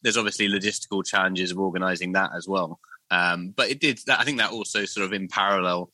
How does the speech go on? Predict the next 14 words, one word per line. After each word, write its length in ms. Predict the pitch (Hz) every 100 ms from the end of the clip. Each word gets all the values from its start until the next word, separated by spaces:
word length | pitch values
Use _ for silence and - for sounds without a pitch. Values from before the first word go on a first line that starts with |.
| - - _ _ - -
as 200 | 104 90
we 60 | 95
were 80 |
building 400 | 87 104 95 92
guests, 440 | 87 95 - - -
it 100 | -
helped 360 | 101 98 -
us 280 | 95 87 -
get 280 | - 95 -
to 80 | 101
some 220 | 92 90
really 400 | 90 87 87 85
amazing 460 | 95 95 90 82 85
people, 500 | - 95 87 80 76